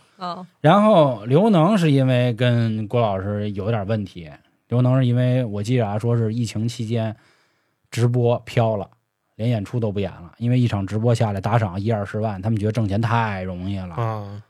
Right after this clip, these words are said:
Speaker 2: 嗯，所以闹掰了。
Speaker 3: 没接，没接。
Speaker 2: 哦。
Speaker 3: 喊人还王慧儿。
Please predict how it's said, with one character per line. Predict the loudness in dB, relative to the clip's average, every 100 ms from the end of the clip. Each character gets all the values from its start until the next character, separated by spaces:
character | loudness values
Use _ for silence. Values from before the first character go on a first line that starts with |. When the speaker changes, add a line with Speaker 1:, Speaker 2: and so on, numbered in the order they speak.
| _
Speaker 2:
嗯， | -12 -10 -10 -14
所 | -12 -10
以 | -8
闹 | -6 -6
掰 | -6 -8
了。 | -8
Speaker 3:
没 | -4 -4
接， | -2 -6 -6
没 | -10
接。 | -10 -12 _ _
Speaker 2:
哦。 | 0 0 -4
Speaker 3:
喊 | -6 -2
人 | 2 2
还 | 2
王 | 2
慧 | 2
儿。 | -2